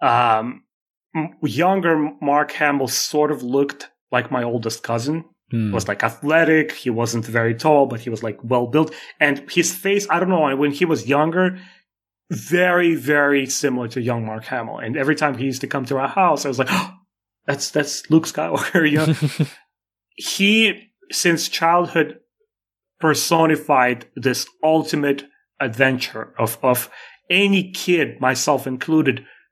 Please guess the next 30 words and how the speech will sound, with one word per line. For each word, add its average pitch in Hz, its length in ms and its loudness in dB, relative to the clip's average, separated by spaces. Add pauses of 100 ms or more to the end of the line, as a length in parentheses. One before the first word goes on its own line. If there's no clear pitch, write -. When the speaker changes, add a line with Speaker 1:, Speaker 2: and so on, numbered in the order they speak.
(120)
Speaker 1:
could 123 220 4
be 143 120 4
like 117 260 0
him. 117 280 -12 (400)
Speaker 2:
Hmm. 107 220 -8 (800)
Speaker 1:
He - 180 -4
wasn't 202 360 0
special. 165 840 0 (180)
He - 180 -8
didn't 165 320 0
have 147 320 -2
these 139 240 0
special 151 440 0
skills. 143 500 -2 (480)
As 151 140 2
a 139 80 -8
kid, 196 300 -2
I 151 120 2
never 170 720 2
saw 156 440 0
him 135 460 -4 (220)
or 135 120 2
his 120 200 -6
bloodline 131 680 2
as 127 160 -2
something 139 580 0
that 120 200 0
was 117 360 -4 (380)
revered 127 680 4
before, 123 600 -4